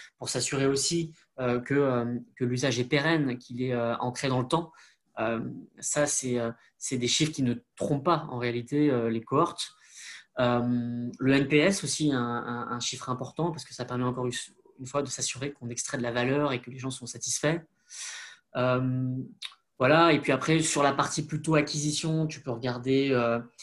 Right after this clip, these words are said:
euh, le, le, le, le cost of acquisition, euh, tu peux regarder, euh, la lifetime value, tu peux regarder l'arpu, tu peux regarder. Finalement, après, tu peux jouer avec tous ces K P I-là.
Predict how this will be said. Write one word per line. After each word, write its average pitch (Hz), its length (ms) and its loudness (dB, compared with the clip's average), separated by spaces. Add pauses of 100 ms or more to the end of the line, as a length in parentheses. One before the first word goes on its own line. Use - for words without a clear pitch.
(320)
euh, 120 420 -6 (300)
le, 120 340 -2
le, 120 600 0
le, 120 320 0
le 123 120 -6
cost 127 240 -4
of 127 120 -6
acquisition, 127 520 0
euh, 143 580 2 (300)
tu - 140 -20
peux 135 80 0
regarder, 123 520 0
euh, 120 160 0
la 120 120 0
lifetime 123 400 0
value, 139 440 2
tu - 120 -8
peux - 80 -4
regarder 120 260 -2
l'arpu, 151 680 0
tu - 80 -8
peux 131 100 -2
regarder. 123 340 0 (380)
Finalement, 151 320 6
après, 160 200 4
tu 156 120 -2
peux 147 140 2
jouer 151 260 6
avec 139 220 2
tous 160 120 -6
ces 151 160 -2
K 139 160 -2
P 139 140 -2
I-là. 147 340 0